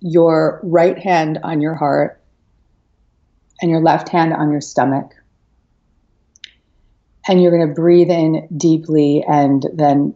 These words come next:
take a moment to pause and feel whatever feelings you need to feel. And then on the exhale, breathe out completely. Allow the exhale to be even longer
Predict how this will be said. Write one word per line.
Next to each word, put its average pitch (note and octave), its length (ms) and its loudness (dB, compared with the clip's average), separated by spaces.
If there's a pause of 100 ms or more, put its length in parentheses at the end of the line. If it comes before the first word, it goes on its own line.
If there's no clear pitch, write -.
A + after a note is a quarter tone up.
take E3+ 200 -4
a D#3+ 40 0
moment D3+ 300 2
to D#3 100 -14
pause D3+ 340 0
and C#3+ 160 -4
feel D3 500 -2 (640)
whatever D#3 400 0
feelings D3+ 440 -4
you D3+ 60 -2
need D3 180 -2
to D3+ 140 -6
feel. C3+ 340 -2 (1200)
And D#3+ 100 0
then D#3+ 80 4
on D3+ 120 4
the D3+ 100 4
exhale, D3 800 0 (640)
breathe D3+ 200 0
out D3 280 0
completely. D3 760 -4 (1700)
Allow F#3 280 4
the C4+ 140 0
exhale E3 500 -4
to - 120 -12
be D3 360 -6 (500)
even F3 300 2
longer D#3 600 0